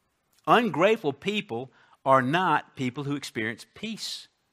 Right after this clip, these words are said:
You know, w-, we just had this great week, and Nancy and I were driving back down the mountain, and, uh,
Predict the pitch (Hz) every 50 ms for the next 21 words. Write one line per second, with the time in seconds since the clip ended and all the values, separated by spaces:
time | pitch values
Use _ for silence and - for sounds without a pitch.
0 | _ _ _ _ _ _ _ _ _ _ _ _ _ _ _ _ _ _ _ _
1 | _ _ _ _ - 190 180 156 143 127 127 - - 160 180 208 185 170 - 165
2 | 147 123 110 104 - - 98 92 104 104 123 170 202 - 101 101 113 139 175 170
3 | - 110 95 98 110 123 151 156 - 135 127 117 107 104 98 113 120 135 139 135
4 | 131 110 113 113 123 123 135 131 117 101 107 113 123 139 131 107 156 147 135 104
5 | 95 95 101 101 101 98 92